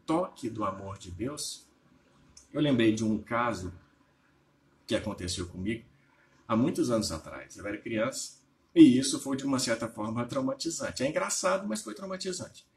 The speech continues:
E que trata um pouco sobre essa dificuldade de nós avaliarmos a situação e aquele mal que se aproxima,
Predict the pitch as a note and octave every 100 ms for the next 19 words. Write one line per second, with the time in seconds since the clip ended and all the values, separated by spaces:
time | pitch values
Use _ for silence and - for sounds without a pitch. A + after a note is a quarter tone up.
0 | _ _ _ _ _ - F3+ A3+ A3 G3+
1 | A3 F#3+ D#3+ D#3 F3+ F3 - D#3+ D3+ D3
2 | D3+ - F3+ C#3+ A#2+ A#2+ A#2+ A#2+ A2+ A2+
3 | A#2+ A2 C3 B2+ A#2 A2+ A#2 G#2+ G2 F#2+
4 | F#2 F2+ F2+ - F2 G2 - _ _ _
5 | G2+ F#2+ F#2+ A2+ G#2 F#2+ G2+ A2+ C3+ C3+
6 | G#2 F2+ - - - D#2+ E2 E2 - B2
7 | C3 A2+